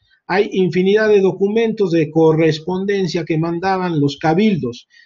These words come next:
de los pueblos indios e incluso al rey de España, al Consejo de Indias, a la autoridad virreinal,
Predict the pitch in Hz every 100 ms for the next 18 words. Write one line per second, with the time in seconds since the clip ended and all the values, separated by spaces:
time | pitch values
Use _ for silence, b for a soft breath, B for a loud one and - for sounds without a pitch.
0 | _ 151 151 151 220 214 208 156 226 208
1 | 208 185 - 202 190 180 233 254 190 170
2 | 165 185 208 180 156 - 190 196 190 180
3 | b b b _ - 208 220 - 190 170
4 | 190 185 - 160 156 180 202 190 190 185
5 | - - - 214 208 165 160 156 175 170
6 | 160 185 190 208 240